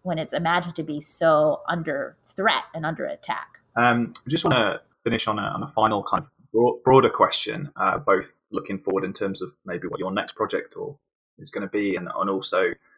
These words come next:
Speaker 2: um, the kind of the state of the field at the moment. Um, so first of all, you know, I'm sure our listeners would be really interested to hear about what kind of what you're working on now, um, if, if you've got a new project that, that you're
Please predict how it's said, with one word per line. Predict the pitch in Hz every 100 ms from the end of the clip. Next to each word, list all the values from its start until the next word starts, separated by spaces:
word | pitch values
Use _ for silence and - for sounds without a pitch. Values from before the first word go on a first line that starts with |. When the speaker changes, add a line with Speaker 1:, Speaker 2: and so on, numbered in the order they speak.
| _ _ _ -
Speaker 2:
um, | 98 92 87 - 85 _ _ _ _ -
the |
kind | - 98
of | -
the |
state | - 104 87
of | -
the |
field | - 101 95
at | -
the |
moment. | 95 101 - - _ -
Um, | 98 92 92 -
so | - - 104 101 98 - -
first | 127 -
of | 107
all, | 101 95 - _ _ _ _ _ _
you | -
know, | 101
I'm | 101
sure | - 104 98 -
our | 98
listeners | 98 - 92
would | 98
be | 92 90 90
really | 98
interested | 95 - -
to | 95
hear | 92
about | 95 85 - _
what | - 95 - - -
kind | 98
of | 87
what | - - -
you're | 104
working | 104 98 104
on | 95 98
now, | 101 104 101 95
um, | 95 95 95
if, | - -
if | - -
you've |
got | - - - _
a | 95
new | 101 98
project | 101 95 90 -
that, | - -
that | 95
you're | 98